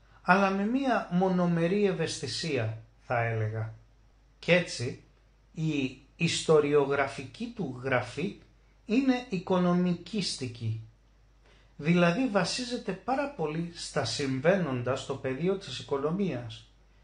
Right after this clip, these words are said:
και δεν παίρνει υπόψη τις διασυνδέσεις αυτού του πεδίου και τις αλληλοεπιδράσεις που έχει με τα άλλα πεδία κίνησης της ζωής. Κυρίως με το πεδίο της κοινωνιολογίας.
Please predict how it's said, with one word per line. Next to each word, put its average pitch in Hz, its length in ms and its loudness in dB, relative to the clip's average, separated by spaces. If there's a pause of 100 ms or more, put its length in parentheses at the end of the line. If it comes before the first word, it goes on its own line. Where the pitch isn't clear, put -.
(320)
και 180 140 4
δεν 254 260 4
παίρνει 190 260 4
υπόψη 165 520 2
τις 147 360 -6
διασυνδέσεις 143 960 0
αυτού 131 260 -2
του 165 140 -8
πεδίου 131 580 -2 (360)
και 147 140 2
τις - 520 -4
αλληλοεπιδράσεις 143 1300 4
που 131 80 -4
έχει 127 440 -4 (440)
με 160 160 2
τα 160 160 2
άλλα 202 420 6
πεδία 131 480 0
κίνησης 120 680 -4
της 131 120 -4
ζωής. 139 600 -2 (1400)
Κυρίως 226 580 2
με 196 120 2
το 165 120 -2
πεδίο 190 520 4
της 180 300 -4
κοινωνιολογίας. 160 1600 2